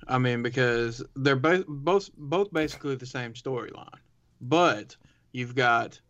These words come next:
New Age for the most part, special effects, and then you got old school.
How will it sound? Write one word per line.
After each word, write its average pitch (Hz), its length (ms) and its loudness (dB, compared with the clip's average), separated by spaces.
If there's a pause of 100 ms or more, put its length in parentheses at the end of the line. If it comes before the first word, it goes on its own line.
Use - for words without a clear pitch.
New 165 340 6
Age 143 560 2 (240)
for 135 140 -6
the 123 80 -4
most 131 300 0
part, 120 220 -4
special 123 360 -6
effects, 117 380 -6
and 120 80 -6
then 117 80 -6
you 117 60 -6
got 110 200 0
old 113 240 0
school. - 400 -6